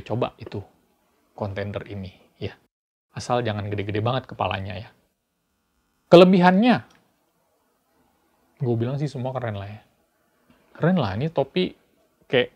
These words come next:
nggak bisa dipinjem-pinjem gitu, karena belum tentu orang punya, punya ukuran yang bisa pakai ini. Jadi pas kita dipakai, di kepala juga udah rapi, bagus, ya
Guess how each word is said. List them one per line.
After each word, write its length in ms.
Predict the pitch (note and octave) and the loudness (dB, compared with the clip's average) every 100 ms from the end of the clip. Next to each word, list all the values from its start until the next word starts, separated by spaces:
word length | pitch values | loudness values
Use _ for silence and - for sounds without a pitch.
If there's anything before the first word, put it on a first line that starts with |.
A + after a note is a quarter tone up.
| B2+ | -4
nggak 80 | |
bisa 120 | A#2 B2 | 0 0
dipinjem-pinjem 560 | B2 B2+ A#2+ C#3 E3 D3 C#3 | -2 -4 -4 0 0 0 -2
gitu, 80 | B2 | -2
karena 320 | A#2+ C3 D#3+ | -2 -2 -4
belum 240 | D#3+ A#2 A#2 | -2 -4 -4
tentu 240 | A#2 D3+ | -4 -2
orang 240 | C#3 D#3 | -2 -4
punya, 320 | D#3 B2+ A#2+ B2 _ _ | -4 -4 -4 -6 _ _
punya 240 | A#2 A2 A2 _ | -6 -6 -8 _
ukuran 320 | A#2 B2+ A2+ | -6 -2 -2
yang 160 | G#2+ A2 | -4 -8
bisa 160 | G#2+ | -6
pakai 320 | C3 - - A#2 | -6 -6 -10 -10
ini. 80 | A2+ - _ | -12 -16 _
Jadi 320 | A#2 B2+ D3+ _ _ _ _ _ _ | -6 -6 -10 _ _ _ _ _ _
pas 120 | B2 | -6
kita 160 | - A2+ | -2 -2
dipakai, 400 | A#2 G#2+ - F3+ | -2 -4 -2 -2
di 80 | A#2+ | -2
kepala 320 | - G#2+ A2+ | -8 -10 -8
juga 240 | C3 A#2 | -8 -8
udah 160 | A2 G2+ | -10 -12
rapi, 480 | G#2 G2+ _ F#3 E3+ | -12 -16 _ -6 -4
bagus, 480 | A2 A#2 D#3+ G3+ | -6 -6 -8 -10
ya 80 | - | -14